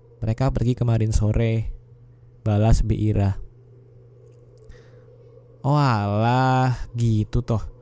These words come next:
Aku sengaja tidak mengabari mereka kalau aku pulang karena ingin memberi kejutan kepada mereka.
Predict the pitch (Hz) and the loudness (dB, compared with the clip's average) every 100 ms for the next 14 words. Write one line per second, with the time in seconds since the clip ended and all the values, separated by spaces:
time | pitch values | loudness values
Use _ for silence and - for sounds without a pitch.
0 | - - - - - 123 123 165 156 139 | -20 -20 -20 -20 -10 -6 -2 2 2 2
1 | 127 156 147 131 120 120 123 117 117 120 | -2 -2 -2 -2 -2 -2 -2 0 0 0
2 | 120 135 139 123 120 117 113 110 139 139 | 0 -2 -2 -2 0 0 -2 -2 0 0
3 | 123 120 120 113 110 139 139 113 113 113 | 0 -2 -6 -4 -2 -2 0 0 0 2
4 | 113 107 107 104 107 110 117 110 101 101 | 2 0 0 0 0 0 -2 -2 -2 0
5 | 98 95 120 139 156 | 0 0 0 0 -2